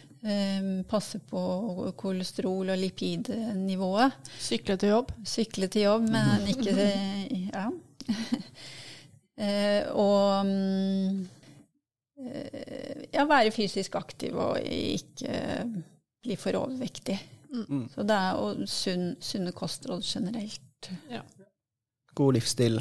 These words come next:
Speaker 1: God livsstil,
Speaker 3: rett og
Speaker 1: ja.
Speaker 3: slett. Mm.
Speaker 2: Som de
Speaker 1: Mm.
Speaker 2: fleste, for de fleste sykdommer.
Speaker 3: Ja,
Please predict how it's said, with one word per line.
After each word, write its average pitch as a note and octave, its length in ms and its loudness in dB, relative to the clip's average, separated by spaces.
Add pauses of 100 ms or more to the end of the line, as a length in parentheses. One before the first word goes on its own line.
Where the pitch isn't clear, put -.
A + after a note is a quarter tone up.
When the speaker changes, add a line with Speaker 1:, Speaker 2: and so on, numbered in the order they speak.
(140)
Speaker 1:
God A3 240 4
livsstil, F#3+ 320 0
Speaker 3:
rett - 20 2
og F#3 60 4
Speaker 1:
ja. F#3+ 80 2
Speaker 3:
slett. G#3 180 -6
Mm. C#3 120 2
Speaker 2:
Som - 120 4
de E3+ 60 8
Speaker 1:
Mm. B3+ 80 2
Speaker 2:
fleste, F#3+ 420 2 (460)
for A3+ 140 0
de G#3+ 100 -4
fleste G#3 320 -2
sykdommer. F#3 380 -6 (100)
Speaker 3:
Ja, B3+ 140 2